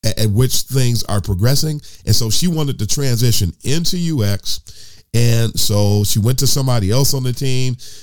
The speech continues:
That person said they thought it was a good idea. Uh, so let me talk to our team lead. And the team lead, uh, said, "Wow, this sounds okay. But you know what? I think we should talk to Darren."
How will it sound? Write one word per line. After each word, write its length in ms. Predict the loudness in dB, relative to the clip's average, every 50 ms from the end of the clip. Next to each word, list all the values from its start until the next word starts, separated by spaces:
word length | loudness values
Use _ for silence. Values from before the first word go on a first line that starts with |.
| -4 -2
That 180 | 0 0 0
person 300 | 2 0 2 2 2 2
said 240 | 2 2 2 2 2
they 80 | 2 0
thought 240 | 2 2 2 2 2
it 80 | 0
was 120 | 0 0 0
a 40 |
good 160 | 0 0 0 0
idea. 560 | 0 -2 -2 0 0 2 2 2 2 0 0 -4 -8 -14 -18 -20 _ _
Uh, 260 | 0 2 2 2 2 2
so 340 | 2 2 2 2 0 -2 -2 -2
let 140 | -2 -2 -2
me 80 | 0
talk 300 | 0 0 0 0 0 0
to 140 | 0 0 2
our 140 | 2 0 -2
team 300 | 0 0 0 2 2 0
lead. 360 | 0 2 2 2 2 0 -2 -4 -12 -20 -14 -6 -6
And 100 | -4 -4
the 120 | -4 -2
team 260 | 0 2 2 2 2
lead, 500 | 0 0 2 2 4 4 2 2 0 -2 -6 -12 -20 -20 _ _ _ _ _ 0
uh, 200 | 0 2 2 2
said, 280 | 2 2 2 0 0 -2
"Wow, 300 | -2 -2 -2 0 0 0
this 200 | 2 2 2 2
sounds 380 | 2 2 2 2 0 0 0
okay. 600 | 0 0 0 2 2 2 4 4 4 4 4 2 0 -4 -12 -20 _ -6 -2
But 140 | 2 2
you 60 | 4 4
know 160 | 4 4 4
what? 280 | 4 4 2 2 0 -2
I 80 | -2 -2
think 300 | 0 2 0 0 0 0
we 80 | 0
should 220 | 0 0 0 0 0
talk 280 | 0 0 0 -2 -2 -2
to 100 | -2 -2
Darren." 580 | 0 2 2 4 4 4 2 2 0 -2 -6